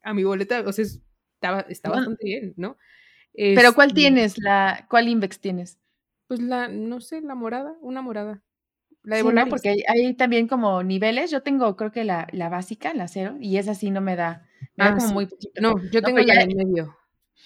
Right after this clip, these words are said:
Speaker 2: que ahí es un poco lo que tú decías, ¿no? O sea, empiezas a pagar una membresía, pero si esa membresía o esa anualidad te funciona para otros beneficios, como yo viajo mucho, entonces la voy a usar
Speaker 1: Exacto.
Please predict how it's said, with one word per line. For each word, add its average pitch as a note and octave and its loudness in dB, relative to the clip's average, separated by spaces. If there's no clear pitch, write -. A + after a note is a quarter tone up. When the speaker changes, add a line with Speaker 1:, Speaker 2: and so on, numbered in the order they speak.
Speaker 2:
que C#4+ 6
ahí D4+ 8
es E4 2
un F4+ -6
poco D#4+ 2
lo C4 4
que G3+ 0
tú G#3+ -2
decías, A#3+ -2
¿no? A#3 2
O B3+ 2
sea, A3 2
empiezas C4+ 0
a - -2
pagar A#3 6
una C4 6
membresía, C4 2
pero G#3+ 6
si A3+ 2
esa B3+ 4
membresía G#3+ 4
o G3+ 6
esa G#3+ 2
anualidad G3+ 4
te G#3 2
funciona A#3+ 4
para G3+ 8
otros A3 2
beneficios, G#3 0
como F3+ -2
yo G3+ 4
viajo A3 4
mucho, B3 2
entonces F#3+ -4
la F3 -4
voy G#3 2
a - 2
usar G3 2
Speaker 1:
Exacto. G3+ -2